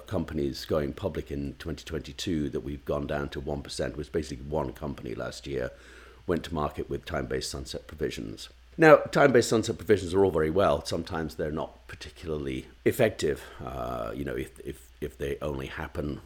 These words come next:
uh, when the founder dies, for example, which is not a particular help to the, uh, public shareholders. But in fact, what we've seen over the four years is actually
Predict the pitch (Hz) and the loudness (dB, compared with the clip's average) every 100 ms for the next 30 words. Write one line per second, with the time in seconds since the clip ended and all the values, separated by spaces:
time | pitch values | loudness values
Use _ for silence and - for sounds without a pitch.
0 | - 67 62 60 69 71 67 64 - 67 | -10 -8 -6 -6 -4 -4 -4 -6 -8 -6
1 | 73 62 62 - 76 62 - 50 - 58 | -4 -4 -4 0 0 0 -6 -10 -6 -6
2 | 58 - 50 - 67 62 - - 65 - | -6 -12 -12 -12 -10 -10 -10 -10 -12 -12
3 | 69 65 69 62 - - 71 65 60 60 | -10 -6 -6 -8 -10 -10 -6 -6 -6 -8
4 | 57 - - 65 - 85 - - 71 64 | -8 -12 -16 -14 -8 -6 -4 -4 -4 -4
5 | 64 55 50 - - - - - - 113 | -6 -6 -8 -10 -14 -18 -16 -16 2 6
6 | 110 185 - 117 127 120 101 202 269 80 | 8 8 6 6 4 2 0 2 2 2
7 | 82 - - 110 101 98 82 - - 123 | -2 -6 2 6 6 6 2 0 2 6
8 | 98 90 120 110 65 67 - - - - | 6 4 6 4 4 -2 -8 -16 -20 -20
9 | - - 98 101 107 101 - 101 95 92 | -20 -2 0 4 4 4 2 4 6 4